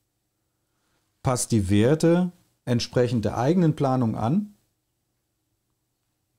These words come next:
Wir haben gesehen, beim Leistungsbild war das auch eine Leistung in Leistungsphase drei, also schon eine vertiefte Planung, und kann dann die Psi-Werte auch ermitteln und zusammenstellen.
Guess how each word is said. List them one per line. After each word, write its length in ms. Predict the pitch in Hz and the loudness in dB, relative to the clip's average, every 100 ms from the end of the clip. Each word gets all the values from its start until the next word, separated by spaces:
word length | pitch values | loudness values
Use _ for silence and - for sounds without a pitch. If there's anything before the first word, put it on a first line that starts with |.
| _ | _
Wir 100 | 104 | -6
haben 140 | 104 120 | -2 0
gesehen, 360 | 107 123 151 | 0 2 2
beim 160 | 123 107 | 2 0
Leistungsbild 960 | 98 127 160 147 143 - 139 147 147 | 2 0 -2 -2 -4 -2 0 0 -2
war 120 | 113 120 | -2 0
das 200 | 117 127 | -2 -4
auch 220 | 120 117 | -6 -2
eine 100 | 113 | -2
Leistung 460 | 110 120 - 117 | 0 -2 -4 -8
in 120 | 110 104 | -4 -2
Leistungsphase 840 | 107 107 104 101 - 98 90 85 | -2 -2 -6 -8 -6 -6 -6 -8
drei, 520 | 80 85 92 135 208 - | -6 -4 -2 -2 -2 -4
also 260 | 139 104 98 | -10 -6 -6
schon 240 | - 139 | -4 -2
eine 80 | 135 | -2
vertiefte 600 | 107 101 - 156 208 - | -2 -8 -2 0 0 -2
Planung, 580 | 104 107 113 139 110 165 - _ _ _ _ _ _ _ _ _ _ _ _ _ _ _ - | -4 -2 0 0 0 -2 -6 _ _ _ _ _ _ _ _ _ _ _ _ _ _ _ -10
und 120 | 127 | -4
kann 200 | 131 135 | 0 2
dann 100 | 139 | 2
die 100 | 120 | 2
Psi-Werte 640 | - 135 139 127 120 - | 0 -2 0 2 0 -2
auch 160 | 113 98 | -4 -2
ermitteln 400 | 107 113 113 101 | -2 0 0 0
und 100 | 95 | -2
zusammenstellen. 760 | 90 87 92 87 - 90 85 | -6 -6 -8 -10 -12 -12 -12